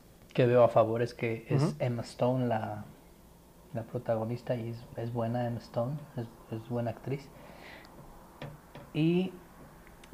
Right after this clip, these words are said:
Speaker 1: pues, no sé, te digo qué esperar. Porque, bueno, te la menciono porque yo soy fan de Dálmatas, de, de Disney, eh,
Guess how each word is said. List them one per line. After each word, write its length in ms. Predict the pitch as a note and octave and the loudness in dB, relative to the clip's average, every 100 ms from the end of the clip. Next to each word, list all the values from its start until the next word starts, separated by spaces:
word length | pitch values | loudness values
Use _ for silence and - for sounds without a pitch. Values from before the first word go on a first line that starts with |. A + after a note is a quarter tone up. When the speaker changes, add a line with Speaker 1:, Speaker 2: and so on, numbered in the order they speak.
| C3 | -4
Speaker 1:
pues, 140 | B2 | -2
no 140 | A#2+ A2+ | -2 -2
sé, 160 | C3+ | -2
te 160 | B2+ - | -2 -2
digo 240 | A2 C#3 | 0 0
qué 60 | D3+ | 0
esperar. 420 | C3 - A#2 A2+ - - - - - - - - - - B2 - - | -4 -2 -2 -2 -4 -18 -20 -20 -20 -20 -20 -20 -20 -16 -16 -16 -10
Porque, 640 | C3+ - B2 A2+ A2 A2 A#2 | -10 -4 -2 -2 -2 -4 -2
bueno, 260 | C3+ B2 | 0 0
te 260 | - A#2 A#2+ C#3+ | 0 -2 -2 -2
la 160 | C3+ | -2
menciono 360 | D#3 D#3 A#3+ B3 | 0 0 0 0
porque 260 | D3+ - | -2 -4
yo 120 | A#2+ B2+ | -8 -4
soy 300 | E3 E3+ D#3+ | -2 0 -2
fan 280 | - C#3+ | -2 -2
de 140 | D3 C3+ | -2 0
Dálmatas, 640 | B2+ C3 C3+ C3+ F#3 F3+ | 2 2 0 0 0 0
de, 120 | B2+ | 0
de 220 | B2+ A#2+ A#2 | -2 -6 -4
Disney, 440 | B2 B2+ D3 G#3 - - - - | -4 -2 -4 -4 -10 -20 -20 -16
eh, 120 | C#3 | -14